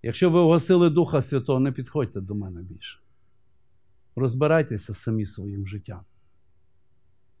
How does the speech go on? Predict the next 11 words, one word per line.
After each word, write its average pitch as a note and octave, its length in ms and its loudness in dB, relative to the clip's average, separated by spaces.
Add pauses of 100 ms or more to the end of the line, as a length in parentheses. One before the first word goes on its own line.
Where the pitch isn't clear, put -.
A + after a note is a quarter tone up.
(1200)
Я D#3 200 4
не E3+ 100 4
бачив, C#3 380 0
щоб A#2+ 220 -6
Ісус B2 300 -6
Христос, G#2 680 -10 (2250)
говорячи C#3+ 680 4
Слово, G#2 580 -6 (2250)
потім B2+ 360 0
цього C3+ 260 0
Слова B2 500 -2